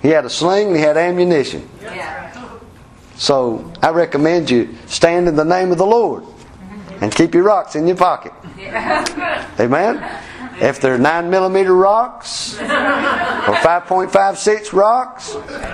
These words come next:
Speaker 1: any size rocks you want. Smooth stones. Amen? Amen. But listen, when it comes right down to it, you make sure that your dependence is on the Lord. "Lord, watch over my house."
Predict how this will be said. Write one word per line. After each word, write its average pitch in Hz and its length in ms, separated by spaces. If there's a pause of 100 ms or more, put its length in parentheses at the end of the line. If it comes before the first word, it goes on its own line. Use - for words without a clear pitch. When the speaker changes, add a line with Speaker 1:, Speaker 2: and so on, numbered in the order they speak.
(280)
Speaker 1:
any 254 160
size 247 360
rocks 233 340
you 214 80
want. 180 240 (2000)
Smooth 202 360
stones. 175 500
Amen? 190 440 (1040)
Amen. 139 520 (840)
But 180 140
listen, 147 320 (300)
when 175 140
it 165 100
comes 202 260
right 196 220
down 196 260
to 240 140
it, 202 100
you 165 100
make 175 240
sure 220 420 (140)
that 170 240
your 143 140
dependence 151 560
is 143 120
on 160 200
the 156 80
Lord. 175 360 (880)
"Lord, 151 220
watch 170 240
over 156 160
my 160 200
house." 143 640